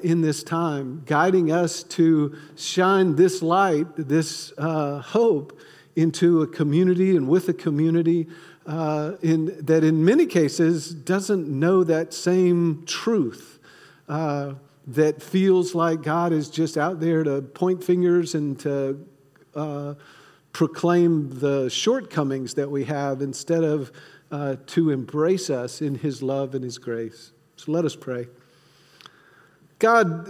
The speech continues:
uh, we thank you for these, uh, elements of bread and juice. Um, we recognize that, uh,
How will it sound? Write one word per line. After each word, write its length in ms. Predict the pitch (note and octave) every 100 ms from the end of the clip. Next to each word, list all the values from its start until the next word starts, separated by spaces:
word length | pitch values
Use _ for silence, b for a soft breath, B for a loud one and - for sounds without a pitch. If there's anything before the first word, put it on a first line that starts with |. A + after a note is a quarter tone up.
| -
uh, 460 | F3 F#3 E3+ E3+ D#3+ - -
we 140 | G3+ G#3+
thank 320 | G#3+ G#3+ G3+
you 120 | E3+
for 320 | - D#3 D3+
these, 500 | C#3+ D3+ D#3 C#3 C#3 C#3+ D3+
uh, 320 | C3+ D3+ C#3+ D3+ -
elements 480 | E3 D3+ C#3 B2+
of 260 | C#3 A#2+ B2 - _ -
bread 360 | B2 D3 D3 D3
and 140 | A#2+
juice. 600 | G#2+ C#3+ C3 G#2+ - - b b b b -
Um, 480 | D3 C3+ C3 B2+ B2 - _ -
we 180 | F3 E3
recognize 920 | D3 E3 E3+ D3 C3+ C3+ C#3 C3 - b b b b
that, 600 | B2 C#3 C#3 C3+ C#3 C#3
uh, 500 | C#3+ C#3+ C3+ C3 C3